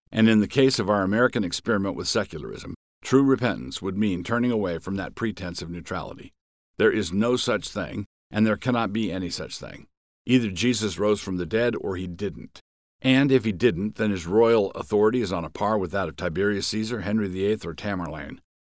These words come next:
But if he did rise from the dead, then he is the king of these United States, and we need to stop killing the babies. We need to stop killing the babies, and we must turn to him in repentance and seek forgiveness for having slaughtered so many of them.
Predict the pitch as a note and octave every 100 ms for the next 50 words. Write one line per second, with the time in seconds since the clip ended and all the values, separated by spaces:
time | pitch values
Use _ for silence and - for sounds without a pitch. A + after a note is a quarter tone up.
0 | - A2+ A#2 A#2+ B2 A#2+ G2 E2+ F#2 F2+
1 | D#2 E2 F2 F#2 G2+ A2+ G#2 E2 F2 B2+
2 | A#2 F#2 G#2 A#2 G#2 G#2+ G2 F#2 F2 -
3 | E2 F2 - F#2+ G2+ A#2 F#2 D#2+ - G2
4 | D#2+ - F2+ F2 E2+ F2+ D2+ - - -
5 | _ _ _ _ _ _ - B2+ D3+ G#2+
6 | - B2+ - B2+ A2+ F#2+ A2 G2 G2+ G#2+
7 | - B2 B2+ G#2+ G#2 G2+ F#2+ A#2+ A#2 G2+
8 | G#2 G2 F2 F2 A2+ - A2 F#2+ - G#2+
9 | - F2+ G#2+ G2+ G2 - G2+ G#2 G2 -
10 | G#2 G2 G2 A2+ A2 A#2 G2+ D#2 D2 -